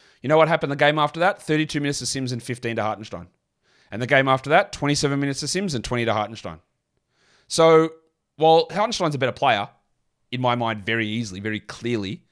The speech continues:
that's not what Thibodeau always thinks. And last game, it was twelve to thirty-six minutes. A huge discrepancy. Actually, more. I think Hartenstein played forty minutes, actually. Huge discrepancy between the two.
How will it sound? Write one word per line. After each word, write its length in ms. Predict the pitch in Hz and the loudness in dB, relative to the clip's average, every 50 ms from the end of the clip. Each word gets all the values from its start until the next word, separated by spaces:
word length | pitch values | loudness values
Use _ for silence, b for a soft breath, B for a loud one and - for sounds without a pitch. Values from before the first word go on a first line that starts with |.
| _ _ _ _ _ _ _ _ _ _ | _ _ _ _ _ _ _ _ _ _
that's 240 | - 139 147 - - | -6 -6 -6 -4 0
not 260 | 165 165 165 - - | 0 0 0 0 0
what 140 | 139 147 143 | 0 0 0
Thibodeau 340 | - - 139 139 139 131 131 | 0 -6 -2 0 2 2 2
always 300 | 127 127 123 117 113 - | 2 0 -2 -2 -2 -4
thinks. 320 | 117 98 87 - - - b b b b b | -10 -10 -10 -12 -18 -20 b b b b b
And 120 | b 117 | b -2
last 280 | 135 151 190 233 247 - | 0 2 4 4 2 2
game, 220 | - 208 226 302 - - | 0 0 0 -2 -6 -8
it 80 | 135 | -6
was 160 | 131 117 - | -6 -6 -6
twelve 300 | - - - 135 147 151 143 | -6 -2 0 2 2 2 0
to 80 | - | -6
thirty-six 480 | 139 - 143 139 135 127 - 139 123 - | -6 -4 -4 -4 -2 -4 -6 -8 -8 -8
minutes. 240 | 135 117 82 - - - | -8 -8 -8 -10 -16 -20
A 40 | - | -20
huge 440 | - - - 139 156 160 156 147 - | -18 -10 -4 0 2 2 2 2 0
discrepancy. 640 | 151 131 - - 143 135 147 131 - - 80 - _ _ _ _ - | -6 -6 0 0 0 0 0 -4 -4 -6 -8 -10 _ _ _ _ -10
Actually, 200 | 120 117 - 123 | -8 -6 -6 -4
more. 160 | 113 123 131 | -4 -4 -4
I 40 | 117 | -4
think 140 | 127 123 110 _ - | -4 -6 -10 _ -8
Hartenstein 320 | - 123 131 123 123 127 107 | -2 -2 0 0 0 -4 -4
played 160 | - 107 101 | -4 -6 -4
forty 220 | - 113 120 117 110 | -2 -2 -2 -2 -2
minutes, 180 | 98 92 - | -4 -8 -10
actually. 280 | 90 82 - - 87 87 _ _ _ _ _ _ _ _ _ _ _ _ _ _ _ _ _ b b b b b b b b b | -12 -14 -14 -16 -20 -20 _ _ _ _ _ _ _ _ _ _ _ _ _ _ _ _ _ b b b b b b b b b
Huge 280 | - 165 185 170 143 | -4 -4 -2 -2 -2
discrepancy 600 | - 160 - - 160 147 - 143 131 - 87 - _ _ _ _ _ _ _ _ _ _ _ _ - | -4 -6 -2 0 0 0 -2 -4 -8 -8 -10 -10 _ _ _ _ _ _ _ _ _ _ _ _ -16
between 280 | 120 120 143 139 131 | -10 -4 -2 -2 -2
the 80 | 123 113 | -2 -4
two. 220 | - - 98 80 | -8 -8 -10 -10